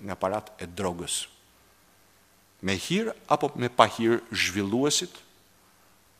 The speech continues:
janë sot të detyruar të pranojnë pastrimin e parave të pista drogës përmes lavatriçes së pastrimit të parave drogës, që është Bashkia e Tiranës.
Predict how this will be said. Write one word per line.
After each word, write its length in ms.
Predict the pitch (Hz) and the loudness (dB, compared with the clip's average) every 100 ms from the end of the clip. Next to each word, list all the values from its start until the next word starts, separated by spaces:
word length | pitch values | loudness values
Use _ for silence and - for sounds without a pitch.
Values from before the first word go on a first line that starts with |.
| - | -4
janë 200 | 92 90 | 0 2
sot 380 | - 139 151 - - - - _ _ _ - _ - _ _ _ _ _ - | 2 2 -2 -10 -18 -20 -20 _ _ _ -20 _ -20 _ _ _ _ _ -12
të 80 | 90 90 | -10 -4
detyruar 500 | 139 139 131 143 - - - _ _ - _ _ | 0 2 0 -2 -6 -14 -20 _ _ -20 _ _
të 80 | - | -2
pranojnë 460 | 107 95 120 139 - - _ _ _ _ _ _ _ _ | 2 2 0 -4 -14 -20 _ _ _ _ _ _ _ _
pastrimin 560 | 101 - - 147 147 143 - | 2 4 0 0 -2 -4 -6
e 80 | 101 | 4
parave 280 | 104 104 104 | 6 6 0
të 100 | - | -6
pista 240 | 117 - | -4 -2
drogës 440 | 87 113 120 135 - | 0 2 2 2 -6
përmes 260 | 101 98 90 | -6 -6 -4
lavatriçes 600 | 92 95 95 147 135 113 - - - | 0 0 -2 -4 -4 -4 -6 -12 -8
së 160 | - - | -6 -4
pastrimit 340 | 95 113 107 | -4 -2 -2
të 60 | 104 | 0
parave 200 | 98 95 | 0 2
drogës, 300 | 107 117 - | 0 0 -4
që 120 | 104 | -4
është 160 | 104 92 | -6 -8
Bashkia 340 | 87 - 104 92 | -6 -6 -2 -4
e 80 | |
Tiranës. 440 | 90 85 80 78 | -2 -4 -4 -6